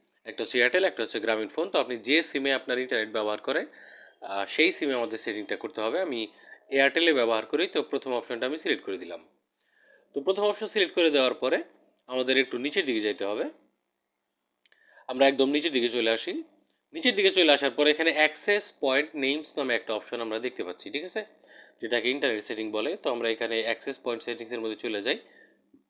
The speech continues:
এখানে এয়ারটেল ইন্টারনেট যে এপিএন সেটিংটা আছে, এই এপিএন সেটিংয়ে আমাদের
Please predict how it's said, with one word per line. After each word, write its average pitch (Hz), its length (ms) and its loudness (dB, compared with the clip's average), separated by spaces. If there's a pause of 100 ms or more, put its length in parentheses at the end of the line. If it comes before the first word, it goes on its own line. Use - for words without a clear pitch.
(800)
এখানে 196 280 2
এয়ারটেল 165 420 6
ইন্টারনেট 151 480 0
যে 135 160 2
এপিএন 147 260 2
সেটিংটা 135 460 -2
আছে, - 240 -2 (380)
এই 120 180 2
এপিএন 165 260 2
সেটিংয়ে 175 300 -2
আমাদের 147 300 0